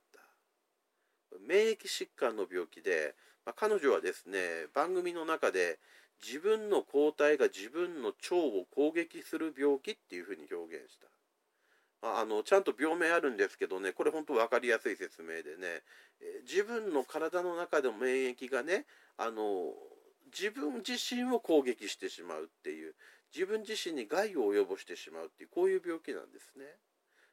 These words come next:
え、難病なんです。他の子は普通にできることが彼女にはできんわけです。で、そんな彼女を家族はしっかりとサポートしね、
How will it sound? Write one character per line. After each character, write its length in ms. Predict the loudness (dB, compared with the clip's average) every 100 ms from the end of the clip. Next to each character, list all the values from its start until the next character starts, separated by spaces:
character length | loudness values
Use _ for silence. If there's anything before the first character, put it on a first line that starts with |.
| -14
え、 60 | -2
難 280 | -2 -2 0
病 180 | 0
な 120 | -2 -10
ん 80 | -16
で 100 | -20
す。 120 | _ _ _ _ _ _ _ _ _ _ _ _ _ _ -14
他 340 | -4 4 4
の 80 | 8
子 120 | 10
は 80 | 8
普 120 | 6
通 180 | 0 0
に 120 | 0
で 140 | -2 -2
き 160 | 0
る 280 | -2 -2 -4
こ 140 | -8 0
と 180 | 2
が 180 | 2 0
彼 240 | 2 0 0
女 120 | -2
に 80 | 0
は 100 | 0
で 160 | 0
き 140 | -4 -8
ん 100 | -8
わ 140 | -10
け 100 | -14
で 160 | -20 -20
す。 20 | _ _ _ _ _ _ _ _ _ _
で、 60 | -2
そ 140 | 4
ん 40 | 6
な 100 | 8
彼 260 | 8 6
女 120 | 6 4
を 40 |
家 140 | 4
族 200 | -2 2
は 60 | 0
し 140 | 0 -4
っ 40 |
か 100 | 2
り 80 | 4
と 100 | 4
サ 160 | 0 -4
ポ 200 | -2 -2
ー 20 |
ト 140 | -4
し 120 | -6
ね、 200 | -2 -2